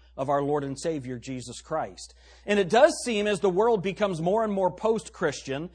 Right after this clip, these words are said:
as America becomes more and more post-Christian, that the celebrations of Christmas become more and more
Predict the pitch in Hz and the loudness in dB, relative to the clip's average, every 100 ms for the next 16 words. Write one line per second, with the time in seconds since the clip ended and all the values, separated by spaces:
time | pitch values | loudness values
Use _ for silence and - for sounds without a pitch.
0 | - - 175 175 185 226 269 202 180 165 | -18 -4 0 2 2 4 2 2 0 0
1 | 175 180 147 175 160 151 135 - 117 - | 0 -2 0 0 2 0 -2 -2 -6 -8
2 | 120 101 135 170 170 175 160 - - - | -12 -10 -4 0 2 2 -2 -6 -14 -2
3 | 233 269 220 127 180 277 285 - 165 196 | 2 4 4 4 2 2 2 -2 -2 0
4 | 185 165 - 254 - 160 170 - - - | -2 -4 -2 -2 -2 -2 -4 -6 -20 -8
5 | - 202 208 185 165 160 180 165 135 123 | -4 0 2 2 2 2 0 0 0 0
6 | 143 | -2